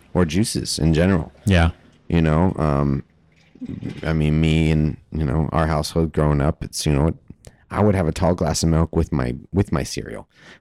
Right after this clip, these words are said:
Speaker 1: <laughs> That's how much I love milk. <laughs>
Speaker 2: Oh, yeah, milk. Yeah. Milk is an entire food group
Speaker 1: Yeah.
Speaker 2: with Jubies.
Speaker 1: Exactly. So I, I think that, you know, the beverages is, is a big thing too. Um, having, uh,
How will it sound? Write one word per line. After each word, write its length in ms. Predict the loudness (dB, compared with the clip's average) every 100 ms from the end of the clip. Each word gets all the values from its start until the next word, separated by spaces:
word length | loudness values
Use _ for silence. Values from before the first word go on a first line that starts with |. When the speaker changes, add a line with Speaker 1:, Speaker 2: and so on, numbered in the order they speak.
| -2
Speaker 1:
<laughs> 440 | -2 -2 -20 -6
That's 160 | -4 2
how 60 | 2
much 220 | 2 2
I 60 |
love 260 | 2 2 2
milk. 360 | 2 0 0 -8 -10 -4
<laughs> 140 | -2 -2 -2 -4 -4 -20 -20 -20 -4 4
Speaker 2:
Oh, 60 |
yeah, 180 | 6 6
milk. 380 | 6 4 2 -4 _ _ _ -6
Yeah. 280 | -4 -4 -8 _ _ -4
Milk 280 | 2 4 4
is 140 | 2
an 60 | 2
entire 320 | 2 2 0
food 320 | 0 2 2
group 340 | 2 -2 -2 -10 -8
Speaker 1:
Yeah. 400 | -4 -2 -2 -2
Speaker 2:
with 140 | -4 -4
Jubies. 420 | -4 -2 -4 -2
Speaker 1:
Exactly. 760 | 0 2 2 2 0 -4 -6 -8 -18 -20 -8
So 440 | 0 2 4 2 0
I, 280 | -4 0 0
I 40 |
think 220 | 2 0
that, 180 | 0 -2
you 220 | 0 2
know, 60 | 2
the 80 | 2
beverages 720 | 2 2 2 2 2 2 0
is, 180 | -2 -2 -2
is 160 | 0
a 80 | 2
big 240 | 2 0
thing 260 | 0 -2 -2
too. 360 | 0 2 2 0 -2
Um, 360 | -2 0 -2 -4
having, 480 | -4 -2 0 -2
uh, 240 | -2 -2